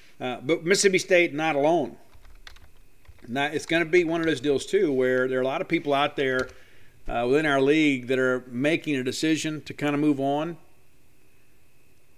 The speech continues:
are debating that. Tom Crean from Georgia is done. We expected that to happen. I mean, everybody saw the record this year.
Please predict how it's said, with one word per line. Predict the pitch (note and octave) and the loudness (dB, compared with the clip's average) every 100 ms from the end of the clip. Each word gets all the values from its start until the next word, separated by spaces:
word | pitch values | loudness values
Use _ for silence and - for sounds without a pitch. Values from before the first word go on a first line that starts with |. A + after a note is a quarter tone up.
| - | -4
are | C3 | 0
debating | C#3 C#3+ D#3+ C#3+ | 2 4 4 4
that. | A2 - - | 0 -6 0
Tom | D#3 E3 | 4 4
Crean | - E3 E3+ E3 | 2 0 2 0
from | D#3 C3+ | -2 2
Georgia | D3 E3 D#3+ E3 C#3 - | 2 2 2 -4 -4 -2
is | C3+ | 0
done. | D3 A#2+ F2 - - - - - - - - - - - | 0 0 -4 -18 -20 -20 -20 -20 -20 -20 -20 -20 -14 0
We | D3+ | 2
expected | D3 - F3 F3 F3 D3+ | 2 0 2 4 4 0
that | D3+ C3+ | 0 -2
to | |
happen. | B2+ B2+ A#2+ C#3 | -2 -2 -2 -4
I | |
mean, | C#3+ D3+ | -4 -4
everybody | D#3+ C#3 B2 A#2+ | -4 0 -2 0
saw | C3+ A#2+ | 0 0
the | A#2 | -2
record | A#2+ A#2 G#2+ | -4 -6 -8
this | A2 - | -6 -6
year. | G#2 G2+ | -8 -8